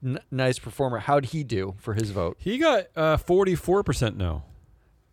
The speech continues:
Speaker 1: And he's only sixty-four, but he did go to Saint Norbert College, so my
Speaker 2: Okay.
Speaker 1: guess is that's
Speaker 2: <laughs>
Speaker 1: probably why.
Speaker 2: It's probably a
Speaker 1: Um,
Speaker 2: made-up college, yeah. All right. <laughs> I, that's all I have for the directors we hate, but I did wanna add one more for you, Matt.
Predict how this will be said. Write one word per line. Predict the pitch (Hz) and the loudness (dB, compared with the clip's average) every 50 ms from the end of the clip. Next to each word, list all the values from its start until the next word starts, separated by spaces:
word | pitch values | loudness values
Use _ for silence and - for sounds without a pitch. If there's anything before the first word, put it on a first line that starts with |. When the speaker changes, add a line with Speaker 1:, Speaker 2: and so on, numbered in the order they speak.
| _ _ - | _ _ -2
Speaker 1:
And | 208 180 190 | 0 2 2
he's | 233 233 202 | 2 2 2
only | 233 233 240 226 | 2 4 4 2
sixty-four, | - - 233 196 - - 220 165 - 254 247 220 | 2 0 -2 -2 -4 -6 -6 -2 2 4 6 6
but | 170 147 165 131 | 6 6 4 2
he | - 190 | 2 -4
did | 165 185 226 208 | -2 -2 -4 0
go | 170 220 202 | 4 4 6
to | 180 165 | 6 4
Saint | - - - 185 185 190 170 - | 0 0 0 0 0 0 -2 -4
Norbert | 135 135 139 143 156 147 147 147 143 - - | -2 2 4 4 4 4 2 0 -2 -2 -6
College, | - - 127 123 131 147 175 185 185 - - - - - | -4 0 2 4 4 4 2 0 -2 -4 -10 -10 -12 -10
so | - - 143 139 | -2 0 0 0
my | 131 131 131 113 | 2 2 0 4
Speaker 2:
Okay. | 135 135 | 4 4
Speaker 1:
guess | 135 - - 143 | 4 4 2 0
is | 135 123 110 - | 0 0 0 2
that's | 127 127 123 120 107 - | 2 4 4 4 2 -2
Speaker 2:
<laughs> | |
Speaker 1:
probably | - 127 127 123 120 113 113 101 101 110 104 | 2 4 4 6 6 4 2 0 2 2 2
why. | 101 104 104 101 95 92 98 107 - - - - | 4 4 2 2 2 0 -2 -4 -6 -14 -20 -18
Speaker 2:
It's | - - | -12 -2
probably | - 123 113 110 104 104 107 | 2 4 4 6 6 4 4
a | |
Speaker 1:
Um, | 104 104 | 4 2
Speaker 2:
made-up | 101 95 95 - | 2 0 -2 -4
college, | - 104 98 98 101 107 113 - - | -4 -2 0 0 0 0 -2 -4 -4
yeah. | 101 90 78 - 127 - - | -4 -4 -2 -2 -2 -4 0
All | - 156 | 4 4
right. | 147 127 117 - | 6 6 4 2
<laughs> | - - - - - - - _ - - | -2 -6 -10 -12 -16 -20 -20 _ -10 -4
I, | 147 143 147 156 160 160 - - - - - 147 | 0 2 4 4 2 2 -2 -6 -14 -14 -8 -2
that's | 143 160 180 190 208 | 2 2 2 4 2
all | 208 190 185 | 2 4 4
I | 180 170 | 4 4
have | 165 170 165 147 | 4 4 2 2
for | - 165 | 0 0
the | 151 139 | 0 0
directors | 127 147 151 143 - - | 2 0 0 0 -2 -4
we | 135 135 | -2 0
hate, | 127 156 160 143 - | 2 2 2 2 2
but | 135 131 | 2 2
I | |
did | 120 127 160 | 2 4 2
wanna | 170 170 165 160 147 | 4 4 4 2 2
add | 139 139 139 131 | 2 2 2 2
one | 127 135 131 | 2 2 2
more | 131 127 127 123 120 | 2 2 2 2 2
for | - - - | 0 0 -2
you, | 107 104 110 117 120 | 0 0 2 0 2
Matt. | 113 107 104 104 101 98 95 | 2 2 2 2 0 -2 -4